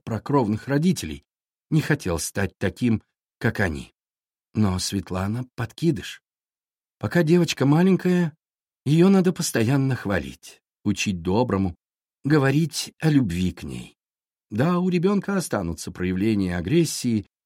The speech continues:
но с каждым годом они будут вспыхивать реже,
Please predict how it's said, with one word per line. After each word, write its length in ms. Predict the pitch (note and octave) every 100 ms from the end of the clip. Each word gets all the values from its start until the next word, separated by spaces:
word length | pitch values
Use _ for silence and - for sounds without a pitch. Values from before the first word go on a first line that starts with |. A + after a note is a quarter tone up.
| _
но 180 | - C3
с 100 | -
каждым 360 | - C#3 A#2 A2
годом 380 | G2+ D3 G2 D2+ _ _ -
они 260 | A#2+ C3+
будут 260 | D3 C#3 C#3+
вспыхивать 640 | - - A2+ B2 F#2+ F2
реже, 440 | F2 A2+ E3 C#3+